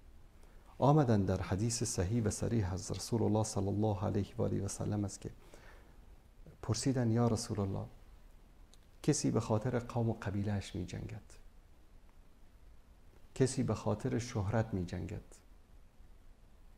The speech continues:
کسی به خاطر شجاعت می‌جنگد.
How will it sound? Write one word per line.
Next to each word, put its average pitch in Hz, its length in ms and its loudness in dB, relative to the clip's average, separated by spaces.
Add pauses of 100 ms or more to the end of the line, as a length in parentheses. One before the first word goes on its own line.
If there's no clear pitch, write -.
(1300)
کسی 143 260 4
به 113 100 2
خاطر 135 360 2
شجاعت 107 640 2
می‌جنگد. 85 600 -2